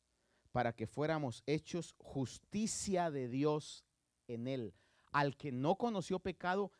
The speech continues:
le hizo pecado para con nosotros.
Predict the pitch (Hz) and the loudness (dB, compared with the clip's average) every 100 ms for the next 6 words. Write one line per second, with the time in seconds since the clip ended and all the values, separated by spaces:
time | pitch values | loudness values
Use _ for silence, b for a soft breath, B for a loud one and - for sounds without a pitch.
0 | b b 143 143 143 233 247 - 185 - | b b 2 4 4 2 0 -2 -2 -2
1 | 170 - - 202 165 113 87 - _ _ | -4 -2 4 6 6 4 -2 -14 _ _
2 | _ _ _ _ _ _ 123 113 107 101 | _ _ _ _ _ _ -4 -4 -4 -10
3 | 90 - - _ _ | -10 -14 -20 _ _